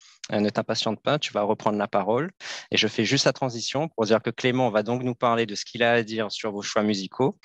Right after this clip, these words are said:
Et juste après, on enchaînera sur, euh, les questions par rapport à votre parcours. On a énormément de sujets à, à, à traiter, qu'on aimerait traiter avec vous. Et Clément va reprendre la main là-dessus.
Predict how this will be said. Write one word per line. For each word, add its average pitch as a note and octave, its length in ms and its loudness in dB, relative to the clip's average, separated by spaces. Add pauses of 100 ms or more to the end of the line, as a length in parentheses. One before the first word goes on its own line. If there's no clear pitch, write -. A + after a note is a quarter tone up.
(360)
Et G#2+ 80 4
juste G#2+ 240 -2
après, B2+ 280 0
on A#2 120 0
enchaînera G#2+ 460 0
sur, G#2 320 -6
euh, F#2 420 -2 (640)
les G#2 100 4
questions G#2+ 480 2
par F#2+ 160 2
rapport F#2 300 0
à F#2+ 60 2
votre F#2+ 180 -6
parcours. G2+ 340 -2
On F#2+ 100 2
a F#2 380 2
énormément G#2+ 440 2
de G#2+ 40 0
sujets G#2 480 2
à, F2+ 540 0 (440)
à, F#2 460 0
à G#2+ 40 -2
traiter, B2 340 0
qu'on A2 160 0
aimerait G#2 220 2
traiter - 300 -2
avec F#2+ 240 -2
vous. B2 220 -4 (100)
Et G2 140 4
Clément F#2+ 320 4
va F2 120 0
reprendre F#2 340 -2
la F2 80 0
main F2+ 120 0
là-dessus. - 440 -6